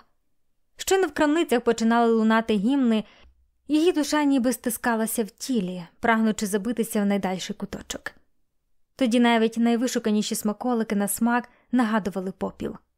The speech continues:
Грудень завжди асоціюватиметься в її свідомості зі зруйнованим шлюбом батьків, холодною погодою та прагненням комерсантів нажитися на продажі подарунків. Створювати власну сім'ю Наталі не прагнула.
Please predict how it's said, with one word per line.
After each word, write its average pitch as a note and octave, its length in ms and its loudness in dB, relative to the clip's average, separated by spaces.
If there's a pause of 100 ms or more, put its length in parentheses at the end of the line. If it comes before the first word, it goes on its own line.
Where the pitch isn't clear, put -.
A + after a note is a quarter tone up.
(800)
Грудень D#4+ 400 2
завжди D4 360 2
асоціюватиметься G#3+ 920 -2
в G3+ 40 -2
її G#3 140 -2
свідомості A3 840 -2 (240)
зі C4+ 180 2
зруйнованим A#3+ 580 2
шлюбом G#3+ 420 -2
батьків, - 480 -8 (400)
холодною A3 540 2
погодою G3+ 540 -2
та F#3+ 160 -4
прагненням G#3 500 0
комерсантів G#3 800 -2 (320)
нажитися C#4+ 540 2
на A3+ 120 4
продажі G3+ 400 -2
подарунків. - 600 -8 (920)
Створювати A#3+ 600 2
власну A3+ 460 2
сім'ю G#3+ 400 0
Наталі G#3 540 0 (220)
не A3 120 2
прагнула. G#3 560 -8